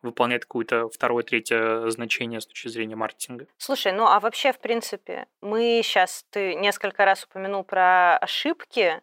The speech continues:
Speaker 2: давай вот про них поговорим. Причём я бы поговорила про ошибки именно с точки зрения бизнеса. Какие ошибки бизнеса во время этого кризиса тебе кажутся самыми, наверное, такими частыми,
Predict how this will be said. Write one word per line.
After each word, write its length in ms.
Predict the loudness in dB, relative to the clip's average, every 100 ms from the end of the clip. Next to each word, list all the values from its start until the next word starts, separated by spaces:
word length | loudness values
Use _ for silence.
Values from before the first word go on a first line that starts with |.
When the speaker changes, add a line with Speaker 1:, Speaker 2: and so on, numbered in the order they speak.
| -8
Speaker 2:
давай 260 | 0 2 2
вот 180 | 0
про 120 | -4 -4
них 180 | -4
поговорим. 580 | -6 -4 -2 0 -2 -6 _
Причём 520 | -8 0 2 2 -4 -4
я 220 | 0 0
бы 100 | 0
поговорила 540 | -4 0 2 4 4
про 200 | 4 2
ошибки 380 | 2 0 -6 -6
именно 160 | -4 -4
с 80 |
точки 280 | -4 -8 -8
зрения 340 | -4 -2 0 -2
бизнеса. 720 | -4 -6 -6 -6 -4 -4 -4 -4
Какие 440 | -2 0 0 2 4
ошибки 760 | 4 2 -4 -6 -8 -6 -6 -8
бизнеса 760 | -8 -6 -4 -6 2 4 6
во 120 | 4 0
время 320 | 2 2 0
этого 200 | -2 -8
кризиса 440 | -4 -4 -4 -10
тебе 220 | -4 0
кажутся 360 | 2 2 0 -4
самыми, 400 | 2 2 2 -2
наверное, 480 | -2 2 2 0 -4
такими 320 | -8 -10 -8
частыми, 800 | -2 2 2 0 -6 -6 -6 -6